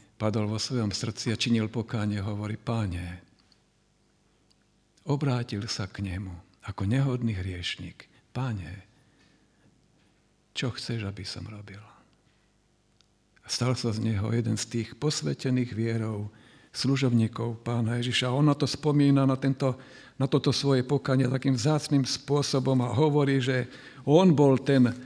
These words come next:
ten, ten, ten, tá mustra, tá miera, ktorou Boh ukazuje, pokiaľ až Božie milosrdenstvo pôjde. Že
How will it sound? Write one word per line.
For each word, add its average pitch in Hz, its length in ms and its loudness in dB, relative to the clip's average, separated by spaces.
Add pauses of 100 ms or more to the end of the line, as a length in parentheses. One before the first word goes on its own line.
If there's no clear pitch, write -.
(600)
ten, 135 320 6
ten, 131 320 6 (320)
ten, 127 140 4 (100)
tá 117 160 -2
mustra, 131 640 8 (1200)
tá 127 160 4
miera, 151 480 10 (880)
ktorou 127 320 4
Boh 151 320 6
ukazuje, 123 720 4 (240)
pokiaľ 123 480 4
až 110 160 -2
Božie 113 320 0
milosrdenstvo 110 800 0
pôjde. 104 560 -4 (1600)
Že 117 80 6